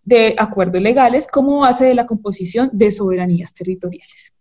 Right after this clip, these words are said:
La segunda dimensión obedece a la posi-, al posicionamiento de Río de Janeiro frente a los congresos interamericanos,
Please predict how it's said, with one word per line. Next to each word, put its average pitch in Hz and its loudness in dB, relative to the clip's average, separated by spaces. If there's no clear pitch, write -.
La 277 2
segunda 294 0
dimensión 349 0
obedece 226 2
a 254 2
la 254 2
posi-, 254 -4
al 247 0
posicionamiento 285 0
de 277 6
Río 190 2
de 196 2
Janeiro 254 2
frente 240 0
a - -2
los 208 -4
congresos 185 -2
interamericanos, 247 -2